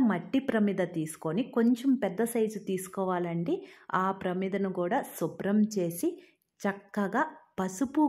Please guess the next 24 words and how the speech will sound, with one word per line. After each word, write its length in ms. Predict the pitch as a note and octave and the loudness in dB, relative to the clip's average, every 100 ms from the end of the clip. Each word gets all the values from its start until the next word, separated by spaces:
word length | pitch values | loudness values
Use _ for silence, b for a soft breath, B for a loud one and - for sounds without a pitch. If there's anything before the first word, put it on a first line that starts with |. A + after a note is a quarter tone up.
| D4 | 2
కుంకుమలతో 760 | G#3+ G3+ G3 G3+ F#3 F3 F3+ - - - | 0 0 2 0 0 -2 -2 -4 -6 -4
అలంకరించాలి. 1000 | D#3 D3+ D#3+ D#3 D3+ C#3+ C#3 C3+ C3 G#3 E4+ - _ _ _ _ _ _ _ _ _ _ _ _ _ _ _ - | -2 -2 -4 -4 -4 -4 -6 -8 -4 -4 -4 -10 _ _ _ _ _ _ _ _ _ _ _ _ _ _ _ 0
ఈ 300 | G#3+ A3+ A#3 | 4 6 8
మట్టి 400 | G#3+ G3 G3+ C4+ | 6 4 2 -2
ప్రమిద, 460 | C4+ B3 A3+ A3 A3 G#3+ G3+ G3 F#3 F#3+ B - | 2 2 2 2 2 4 2 0 -2 -8 B -6
ఆ, 80 | F3+ F3+ | -2 -2
ప్లేస్‌లో 600 | F3 G#3 A3 A3 - C4+ | 0 2 2 2 0 2
మనము 400 | C4+ G3+ F#3+ F#3+ G3 - - | 4 2 2 0 -2 -4 -6
ఇత్తడి 360 | G3 - A3+ A3+ | -6 0 2 2
ప్లేట్ 420 | A3+ F#3 E3+ E3+ | 0 0 0 0
గానీ, 360 | F3 E3+ D#3 D#3 D3+ _ E3+ | 0 0 0 -4 -8 _ 0
రాగి 320 | D#3+ F3 A3 | 2 2 0
ప్లేట్ 380 | G#3+ G3 F3+ F3 | 0 0 0 -2
గానీ, 340 | E3+ D#3 F#3 A#3 E3+ | -4 -2 -4 -4 -4
వెండి 340 | F3 F3+ A3 | 0 0 0
ప్లేట్ 360 | A#3 F#3+ F3+ E3+ | 0 -2 -2 -4
గానీ 300 | E3+ F#3+ B3 - | -4 -2 -4 -2
ఏదైనా 440 | F3+ F3 F3 F3 G#3+ | 0 0 -2 -2 -2
పర్లేదు, 540 | G3+ E3 D#3+ D#3 C#4+ D4 | -2 -2 -2 -2 -2 -4
తీసుకోవచ్చు. 720 | D#3+ D#3+ - E3+ D#3 D3+ E4+ E4+ B B - | -4 -6 -4 -2 -2 -4 -6 -6 B B -2
ఇలా 260 | A3 G#3 G3 G3 | 2 2 2 0
పసుపు 440 | F3+ E3+ F3+ A3+ | -4 -4 -4 -2
రాసిన 420 | G#3+ F#3+ F3+ F#3+ F#3 | 0 -2 -4 -4 -4
తర్వాత 500 | F3 E3 F3 E3+ | -4 -4 -2 0